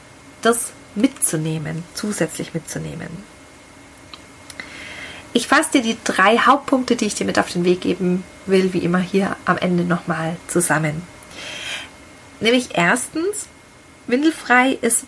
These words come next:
wirklich ein toller, genialer Weg, um in die Kommunikation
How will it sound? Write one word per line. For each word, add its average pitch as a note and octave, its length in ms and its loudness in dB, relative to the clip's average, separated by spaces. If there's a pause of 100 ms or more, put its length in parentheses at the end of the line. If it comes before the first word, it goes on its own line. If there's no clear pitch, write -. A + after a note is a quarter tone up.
(120)
wirklich F3+ 540 0 (240)
ein F#3 420 -4 (300)
toller, D#4+ 480 2
genialer G3 640 0
Weg, G3 440 -4
um A#3 260 -4
in G3 140 -2
die F#3+ 80 0
Kommunikation G3 1300 0